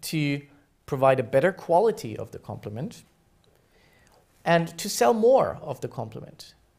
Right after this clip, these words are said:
And why is that a good thing? Well, these are both good things for your own product, because as we saw, the better a compliment, the higher demand for your own product, or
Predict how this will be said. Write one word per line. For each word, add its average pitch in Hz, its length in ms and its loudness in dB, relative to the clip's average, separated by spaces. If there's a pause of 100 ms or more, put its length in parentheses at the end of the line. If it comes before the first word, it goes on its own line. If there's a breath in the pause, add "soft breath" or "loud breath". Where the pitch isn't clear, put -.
(160)
And 170 140 -4
why 208 140 -4
is 254 160 -8
that 214 140 -2
a 190 40 -4
good 165 240 -4
thing? 175 380 -4
Well, 196 220 6
these 208 300 -4
are 277 60 0
both 233 400 4
good 220 180 2
things 202 300 -2
for 185 180 -2
your 147 280 0
own 262 160 0
product, 120 420 -2
because 175 260 -2
as 165 200 0
we 160 100 -4
saw, 190 480 4 (320 loud breath)
the 165 80 0
better 214 560 2 (100)
a 190 80 -8
compliment, 180 760 0
the 170 100 2
higher 147 300 -2
demand 127 400 -6
for 127 100 -10
your 113 300 -8
own 113 120 -8
product, 165 460 -2 (380 soft breath)
or 208 400 6